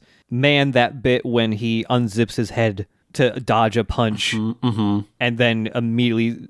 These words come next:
Speaker 1: punches Prosciutto with, with Zipperman, all of that looks so good. It's a really quick, like, two and a half seconds, but it's the be-, <laughs> it's the best two and a half seconds.
Speaker 2: Yeah, like, th-, the way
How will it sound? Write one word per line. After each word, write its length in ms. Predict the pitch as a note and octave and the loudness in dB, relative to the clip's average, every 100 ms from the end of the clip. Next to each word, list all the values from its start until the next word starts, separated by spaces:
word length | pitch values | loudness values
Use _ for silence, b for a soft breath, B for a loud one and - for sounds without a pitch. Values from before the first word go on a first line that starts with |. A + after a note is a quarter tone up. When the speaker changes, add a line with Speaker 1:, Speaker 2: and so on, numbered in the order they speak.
| - | -4
Speaker 1:
punches 680 | A#2+ A2 A#2 G#2+ F#2+ - - _ - | -4 -2 -2 -2 -4 -14 -18 _ -4
Prosciutto 420 | B2+ A2+ A2 G#2 | -2 2 2 2
with, 180 | G#2 F#2 | 0 -2
with 200 | A#2 G2+ | -4 -2
Zipperman, 480 | G#2 G#2 G2 G2 G2 | -4 -2 -4 -4 -4
all 200 | A#2 A#2+ | 0 2
of 80 | A2+ | 2
that 180 | A2+ A2 | 0 -2
looks 220 | G#2+ - | -6 -6
so 220 | - A2 | -2 -2
good. 340 | G2+ G2+ F#2+ - B B - | -2 -4 -4 -8 B B -4
It's 120 | D3 | 0
a 60 | C3 | 0
really 360 | B2+ G3 F#3 | 2 2 2
quick, 380 | - - E3 - | 0 0 0 2
like, 260 | B2 G#2 - - | -2 -2 -10 -10
two 240 | - F3+ | 2 4
and 80 | E3 | 4
a 60 | |
half 260 | C#3 C3+ B2 | 2 -2 -4
seconds, 680 | - A#2+ - F#2+ F2 F#2 - - A#2+ | -2 -2 -2 -8 -10 -14 -20 -20 -4
but 160 | C3 B2+ | -2 0
it's 160 | C3 - | -2 0
the 140 | C3 | -2
be-, 100 | B2+ - | 0 -2
<laughs> 80 | - | -2
it's 180 | D3+ - | -2 0
the 120 | C3+ | 0
best 280 | B2 A2+ - | 2 0 -4
two 100 | A#2 | -4
and 80 | G#2+ | -4
a 40 | |
half 160 | G2 - | -6 -8
seconds. 560 | - - G2 G#2 - - | -10 -10 -12 -14 -18 -10
Speaker 2:
Yeah, 260 | G#3 - - | -6 -6 -2
like, 240 | D3+ - _ - | -2 -4 _ -10
th-, 180 | C#3 | -8
the 160 | C3+ B2+ | -2 -2
way 500 | A2+ C3 F#3 A3+ | 2 2 2 0